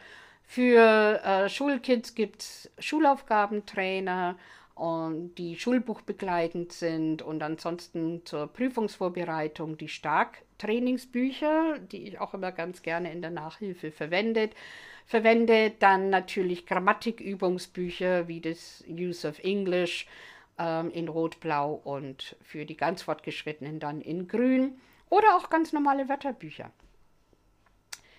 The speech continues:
Ähm, du kannst auch zum Beispiel ein kleines Tagebuch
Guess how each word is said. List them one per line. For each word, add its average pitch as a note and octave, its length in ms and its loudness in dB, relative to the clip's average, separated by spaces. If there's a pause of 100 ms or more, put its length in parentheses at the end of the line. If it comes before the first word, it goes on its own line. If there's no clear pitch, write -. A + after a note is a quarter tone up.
(600)
Ähm, C#4+ 400 10
du F4 80 2
kannst G4+ 360 8
auch F4 160 6
zum F#4 180 0
Beispiel D#4+ 300 4
ein D4 140 -2
kleines C4 440 -2
Tagebuch F#4+ 840 0